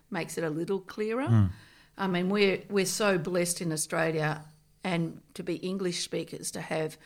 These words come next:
Speaker 1: so many versions of the Bible
Speaker 2: And we keep making
Speaker 1: available.
Speaker 2: more.
Speaker 1: Yes. It keeps getting revised and revised because English changes. Well, what about those people out there who don't even have
Speaker 2: They've never had
Speaker 1: a version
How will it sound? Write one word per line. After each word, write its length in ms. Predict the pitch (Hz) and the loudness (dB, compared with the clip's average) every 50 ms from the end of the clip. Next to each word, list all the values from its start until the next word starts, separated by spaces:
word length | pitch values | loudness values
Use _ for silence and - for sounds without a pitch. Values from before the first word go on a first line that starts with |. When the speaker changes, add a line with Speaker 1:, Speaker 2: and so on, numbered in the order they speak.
| - - - - _ | -20 -20 -20 -18 _
Speaker 1:
so 520 | - - - - - - 220 214 202 196 | -2 -2 0 0 0 0 2 2 2 2
many 240 | 196 190 180 180 175 | 2 2 2 0 0
versions 580 | 160 151 165 170 170 170 - - - 151 147 - | 0 0 0 0 -2 -2 -4 -4 -6 -6 -6 -6
of 60 | 151 | -6
the 60 | 151 147 | -6 -6
Bible 280 | - 156 143 131 - | -6 -6 -6 0 4
Speaker 2:
And 80 | 127 117 | 8 8
we 100 | 151 151 | 8 8
keep 240 | 151 - 139 127 123 | 10 10 8 10 10
making 220 | 113 107 107 104 - 107 107 | 10 10 10 10 10 8 10
Speaker 1:
available. 140 | 110 127 131 | 10 12 10
Speaker 2:
more. 200 | 120 92 - - | 10 8 6 2
Speaker 1:
Yes. 540 | - 208 202 233 247 240 - - - - - - - - - - - - | 0 0 0 0 -2 -4 -6 -4 -4 -6 -6 -8 -14 -20 -20 -18 -16 -10
It 80 | - | -4
keeps 240 | - 262 190 - - | 0 0 0 0 0
getting 340 | - 233 220 214 214 214 214 | 0 2 2 2 2 2 4
revised 500 | 208 208 202 208 202 220 220 220 220 - | 4 4 4 4 2 2 2 2 0 0
and 40 | 214 | 0
revised 400 | 208 190 214 233 262 269 262 - | 2 4 4 6 6 4 4 2
because 360 | 247 233 - 247 240 - - - | -2 -2 0 2 2 2 2 2
English 300 | 233 233 220 233 226 - | 0 0 0 0 -2 0
changes. 420 | - 277 302 359 381 330 - - - - - - - - - | 0 0 0 0 0 -2 -4 -4 -4 -6 -10 -20 -20 -8 -4
Well, 120 | - 277 | -2 0
what 180 | 285 330 427 415 | 2 2 0 2
about 260 | 453 427 392 - - | 2 2 0 0 0
those 220 | - - - 302 - | -2 -2 -2 -4 -4
people 360 | - - 320 302 - 262 269 | -4 -4 -4 -4 -4 -4 -4
out 240 | 277 277 - - - | -4 -4 -4 -4 -2
there 480 | 220 240 349 - - - - - 320 403 - - - - - - - _ - | -2 -2 0 0 -2 -2 -2 -4 -4 -6 -6 -10 -18 -20 -20 -20 -16 _ -2
who 100 | 269 269 | 0 2
don't 240 | 285 330 330 311 320 - | 6 6 6 6 6 4
even 260 | 302 311 302 311 285 269 | 2 2 4 4 2 0
have 600 | - 269 285 311 349 349 262 175 185 196 - - - - | 2 2 4 4 4 6 4 4 2 0 -4 -4 2 4
Speaker 2:
They've 120 | 120 104 | 6 8
never 260 | 104 127 131 117 127 | 10 10 10 10 10
had 340 | 104 92 110 110 107 110 151 196 | 8 8 8 8 8 8 8 8
Speaker 1:
a 100 | 233 233 | 8 8
version 720 | 208 226 240 254 254 262 262 - - 226 214 214 214 131 | 10 10 10 12 12 10 10 8 6 6 6 8 8 6